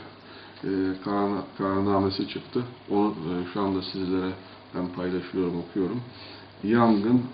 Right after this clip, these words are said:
aşırı sıcak zararı, samyeli, çil, heyelan, taban suyu yükselmesi, <clears throat> sel, su baskını, fırtına, aşırı yağış, aşırı kar yağışı, kar fırtınası, dolu, kıra, don, kuraklık,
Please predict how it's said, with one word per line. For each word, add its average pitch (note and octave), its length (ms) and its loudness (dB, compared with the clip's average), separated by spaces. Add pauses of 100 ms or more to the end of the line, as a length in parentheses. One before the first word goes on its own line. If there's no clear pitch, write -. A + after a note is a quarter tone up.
(120)
aşırı A#2 280 2
sıcak A2+ 420 0
zararı, G2+ 440 4 (320)
samyeli, A2 540 10 (260)
çil, A#2 300 4 (300)
heyelan, G#2 500 8 (100)
taban A#2 320 8
suyu A2 240 6
yükselmesi, A#2+ 760 8 (440)
<clears throat> - 480 -10
sel, A#2 220 12 (380)
su C3 120 12
baskını, A2 480 6 (120)
fırtına, A#2 500 6
aşırı A#2+ 360 4
yağış, A2 340 6 (560)
aşırı B2 360 4
kar B2 220 10
yağışı, A#2 440 8 (100)
kar B2 200 8
fırtınası, G#2 580 2
dolu, A2+ 320 8 (100)
kıra, A2+ 520 6
don, A#2+ 180 10
kuraklık, A2+ 560 6